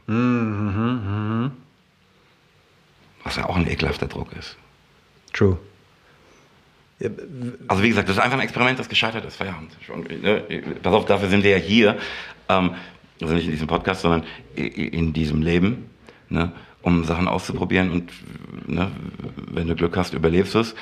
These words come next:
Speaker 2: und hast Gelegenheit, äh, nochmal an einer ähnlichen Stelle anders zu entscheiden.
Speaker 1: Mhm.
Speaker 2: Ne?
Speaker 1: Ja,
Speaker 2: Live
Speaker 1: schön.
Speaker 2: and, live and learn.
Speaker 1: Nice.
Speaker 2: Und, äh,
Speaker 1: Äh,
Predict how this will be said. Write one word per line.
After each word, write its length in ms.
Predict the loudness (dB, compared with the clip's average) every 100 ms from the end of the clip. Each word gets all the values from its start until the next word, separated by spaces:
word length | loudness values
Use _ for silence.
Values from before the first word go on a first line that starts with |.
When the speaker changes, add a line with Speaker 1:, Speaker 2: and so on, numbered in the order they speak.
| -14 -16 0
Speaker 2:
und 240 | 2 2 -4 0
hast 260 | 0 2
Gelegenheit, 640 | 2 4 4 4 4 2 -2 -18 -6 2
äh, 160 | 2 0 -2
nochmal 280 | 2 2 2
an 100 | 0
einer 100 | 2
ähnlichen 400 | 4 4 4 0
Stelle 440 | 2 4 4 2 -6 -20 _ -2
anders 340 | 4 4 2
zu 60 | -2
entscheiden. 500 | -2 -2 -4 -6 -12 -18 _ _
Speaker 1:
Mhm. 340 | -4 0 0 -2 -8 -20 _ _ _ _
Speaker 2:
Ne? 240 | -2 0 -2 -10 _ _ _ _ _ -20 -18 -16 -16 -8 -2
Speaker 1:
Ja, 120 | 0 0 -2 0
Speaker 2:
Live 260 | 2 2
Speaker 1:
schön. 240 | 4 4 2
Speaker 2:
and, 300 | -2 -6 4
live 220 | 6 6
and 240 | 2 2
learn. 300 | 2 2 0 -4 -10 -12 -2
Speaker 1:
Nice. 300 | 2 2 2
Speaker 2:
Und, 120 | 0 -4 -6 -10 -16 _ _ _ -20 _ 2
äh, 220 | 4
Speaker 1:
Äh, 60 | 4